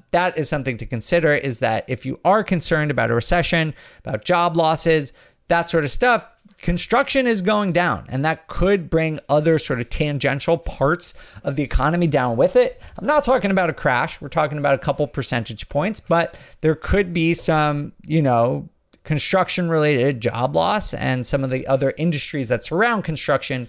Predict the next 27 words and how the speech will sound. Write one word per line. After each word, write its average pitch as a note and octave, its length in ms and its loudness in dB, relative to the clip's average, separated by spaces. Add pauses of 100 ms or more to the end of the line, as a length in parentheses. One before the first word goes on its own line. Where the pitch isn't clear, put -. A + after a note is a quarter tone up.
(340)
could D#3+ 420 2
see D3 220 0
sort - 240 0
of B2 40 0
this B2 200 -2
ricochet A#2 760 0 (120)
domino A2 480 -2
effect - 340 -10
thing. - 240 -14 (760)
The F#3+ 120 2
third D#4+ 420 2
thing, D#3 240 0
so F#3 120 0
the G3+ 80 0
first C#4 240 2
thing, B3 200 0
again, G3 320 0
was F3 100 -2
the D#3 80 0
housing F3+ 280 0
shortage. F3+ 460 2
Second G#3+ 440 -2
thing F3+ 300 0
is B2+ 280 -2 (180)
G C3+ 160 -4
D B2+ 80 -2
P. F#3 340 -2